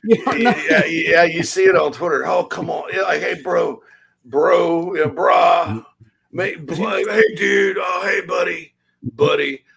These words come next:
Speaker 2: Listen, man, you just make the choice that's right for you, dude. I don't care where you go. I got your back forever." And then the kid commits to another school, and this same account goes,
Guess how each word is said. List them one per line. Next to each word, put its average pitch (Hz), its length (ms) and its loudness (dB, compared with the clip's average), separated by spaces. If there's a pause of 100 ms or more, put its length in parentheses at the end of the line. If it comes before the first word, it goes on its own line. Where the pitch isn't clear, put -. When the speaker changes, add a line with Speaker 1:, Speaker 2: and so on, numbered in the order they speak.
Speaker 2:
Listen, 180 320 -6
man, 180 220 -4
you 190 80 -14
just 220 280 -10
make 208 220 -4
the 165 80 -16
choice 196 400 -8
that's - 260 -20
right 165 400 -8
for 117 160 -20
you, 156 380 -12
dude. 143 260 -8
I 175 60 -4
don't - 160 -14
care 143 160 -10
where 156 160 -10
you 135 80 -16
go. 131 200 -8
I 185 120 0
got 185 280 -6
your 135 120 -12
back 147 280 -4
forever." 123 540 -6 (640)
And 151 100 2
then 175 120 2
the 160 100 2
kid 165 260 2
commits 160 360 -2
to 151 100 4
another 139 300 2
school, 151 420 -2
and 123 100 -6
this 127 220 -6
same 139 300 -4
account 127 580 -8
goes, 113 460 -10